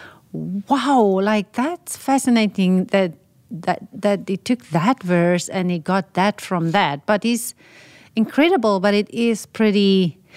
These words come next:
I basically on January one already realized, man,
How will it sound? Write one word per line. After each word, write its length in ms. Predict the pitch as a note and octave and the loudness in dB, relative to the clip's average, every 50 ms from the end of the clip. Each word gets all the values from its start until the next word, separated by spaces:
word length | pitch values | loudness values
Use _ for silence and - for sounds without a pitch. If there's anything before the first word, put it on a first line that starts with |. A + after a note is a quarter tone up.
| - - - - | -14 -8 -2 2
I 220 | D4 E4+ G#4 G#4+ D#4+ - | 2 2 2 2 2 2
basically 440 | C4 B3 B3 - A#3+ A3 - A3+ G#3+ | 0 0 0 -2 -4 -2 -2 0 0
on 160 | G3+ A3 G#3+ | 2 0 2
January 420 | F3 G#3 G3+ G#3 G#3+ G#3 G3 G3 F3+ | 2 2 2 2 2 2 2 2 2
one 280 | E3+ E3+ F3+ F3+ F3+ F3+ | 2 2 0 0 0 0
already 520 | E3+ E3 E3 F3 F3 E3 F3+ E3+ E3 D3 | 0 0 0 0 2 2 2 0 0 0
realized, 560 | D3 D#3 D#3 D#3 D#3 D3+ D3+ D#3 D3+ - - | 0 -2 0 0 0 0 0 -2 -4 -4 -2
man, 540 | F#3+ G3+ G3 G3 F#3+ F#3 F#3 F#3 F#3+ F3+ | 0 2 2 2 2 2 2 0 0 -2